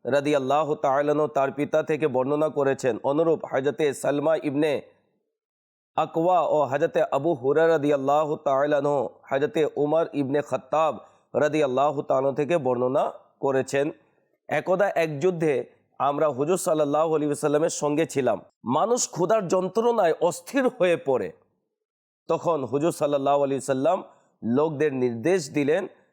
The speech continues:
তোমাদের যার নিকট যা খাদ্য আছে সবাই একত্রিত করে নিয়ে এসো। তখন কেউ আনলো এক মুষ্টি, কেউ এর চেয়ে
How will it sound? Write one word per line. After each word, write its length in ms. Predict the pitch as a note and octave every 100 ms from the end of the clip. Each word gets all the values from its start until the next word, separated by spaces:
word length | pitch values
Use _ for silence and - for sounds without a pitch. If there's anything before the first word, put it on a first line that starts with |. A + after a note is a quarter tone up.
| _ _
তোমাদের 440 | D3+ D#3 F3 F3 F#3 D#3+ - G#2+
যার 200 | D#3 F#3 G3
নিকট 240 | F#3+ G3 F3
যা 160 | C3 G3+
খাদ্য 360 | A3 - F3+ D#3+ G3
আছে 240 | F3+ - D#3 C3 - _ - -
সবাই 340 | E3 D3 E3 D3 - D3
একত্রিত 600 | C#3+ G#3+ A3 - A3 A3+ G#3+
করে 260 | F3 E3 F#3 B3+ - - _ - C#3
নিয়ে 240 | F3 C4 C#4+ B3+
এসো। 260 | - D#3+ D3 - _ _ _ _ _ _ _ _ _ _ -
তখন 240 | F3+ F#3+ F3+
কেউ 180 | E3 F3
আনলো 260 | E3 D#3+ E3 D3
এক 180 | C3+ C#3 E3+
মুষ্টি, 420 | E3 - - E3+ D#3 _ _ _
কেউ 140 | F3 F3+ -
এর 180 | E3 F3
চেয়ে 260 | - F3+ F3+